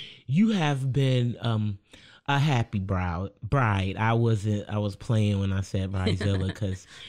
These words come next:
Speaker 1: you've really been real chilled out about this. And it's so, it, it's an exciting time. And you get a chance to,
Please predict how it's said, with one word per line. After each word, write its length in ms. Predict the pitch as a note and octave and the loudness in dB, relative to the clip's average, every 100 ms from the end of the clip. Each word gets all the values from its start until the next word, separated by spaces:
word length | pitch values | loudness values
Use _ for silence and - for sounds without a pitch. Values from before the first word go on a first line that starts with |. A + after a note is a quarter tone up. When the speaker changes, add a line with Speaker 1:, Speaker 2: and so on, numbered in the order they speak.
| - | -4
Speaker 1:
you've 240 | C#3+ D3 A#2+ | 2 4 6
really 280 | C3 A#2+ A#2+ | 6 6 4
been 300 | A2 A2 G#2+ | 2 2 2
real 240 | A#2 A#2 | 4 2
chilled 540 | G#2+ - C3 A#2 A2 | 0 0 2 4 4
out 200 | G#2+ G#2+ | 2 2
about 380 | G#2 F#2 G2 G2 | 2 0 0 -2
this. 300 | A2 G#2 G2+ | 0 0 0
And 180 | B2+ B2+ | 0 0
it's 200 | A2 - | 0 -6
so, 340 | - C3 A#2+ A2 | -4 -2 -2 -2
it, 180 | A#2 A#2 | -4 -6
it's 140 | C#3 | -6
an 80 | D#3 | -4
exciting 640 | B2 - C3+ A#2 B2+ A#2 A2 | -6 -6 -4 -2 0 0 -2
time. 520 | B2+ A#2+ A2+ G#2 G2+ - - - - | 0 0 0 0 -2 -8 -20 -20 -8
And 460 | - B2 A#2 A2+ F#2 | 0 2 2 0 0
you 100 | A#2+ | 0
get 160 | A2+ A2 | 0 0
a 60 | |
chance 480 | G#2+ C#3+ A2+ A2 G#2+ | -2 0 0 0 -2
to, 280 | - A2 | 0 0